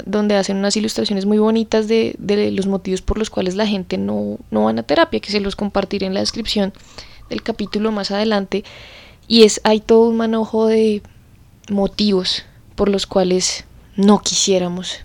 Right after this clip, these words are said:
ir a terapia y por los cuales mucha gente no va. Y es un proceso difícil, no voy a decir que es fácil porque no lo es,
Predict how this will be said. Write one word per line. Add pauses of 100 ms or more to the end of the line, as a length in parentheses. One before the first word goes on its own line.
(240)
ir
a
terapia
y
por
los
cuales
mucha
gente
no
va. (880)
Y
es
un
proceso (840)
difícil,
no
voy
a
decir
que
es
fácil
porque
no
lo
es,